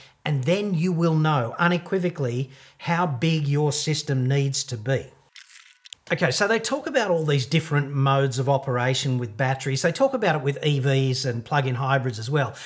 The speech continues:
They talk about charge and discharge cycles and things of that nature, and that might not make intuitive sense, okay?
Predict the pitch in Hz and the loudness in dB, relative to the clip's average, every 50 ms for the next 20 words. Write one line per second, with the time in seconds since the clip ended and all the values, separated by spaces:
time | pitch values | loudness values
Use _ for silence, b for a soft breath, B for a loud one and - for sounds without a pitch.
0 | B B B B 151 147 - 208 214 208 208 165 156 151 139 - - - 156 143 | B B B B -4 -2 0 -2 -2 -2 0 0 0 0 0 0 -2 -2 0 2
1 | 147 147 123 135 123 120 104 147 156 151 - - - - - 151 143 143 143 127 | 2 2 0 0 -2 -2 -2 0 0 0 0 -2 -4 -4 -2 -2 0 0 -2 -2
2 | - - - - 143 139 147 147 - 160 156 160 143 151 113 - 165 156 143 135 | -4 -4 -2 0 0 0 0 -2 -4 -6 -6 -4 -4 -4 -4 -2 0 0 0 0
3 | 135 123 139 131 131 143 151 151 147 - 160 151 151 B B B B B B B | 0 0 0 0 2 2 2 2 2 0 -2 -2 -4 B B B B B B B
4 | B B B 180 170 165 165 160 147 - - - _ _ _ _ - 180 170 156 | B B B 2 2 2 2 0 -2 -4 -10 -20 _ _ _ _ -14 -10 -6 -2
5 | 160 196 226 226 - 196 190 185 175 165 - 156 156 156 156 156 151 143 139 143 | -2 0 -2 -2 -2 0 2 2 2 2 2 0 0 0 0 0 0 2 2 0
6 | 139 - 160 151 143 127 - - - 180 165 156 143 139 131 113 - - - 160 | -2 -2 0 0 0 0 -2 -4 -2 0 2 2 2 2 0 0 -2 -2 0 0
7 | 135 117 104 - 135 120 - - 151 156 180 151 | 0 -2 -4 -6 -6 -6 -4 -2 -2 -2 -2 -4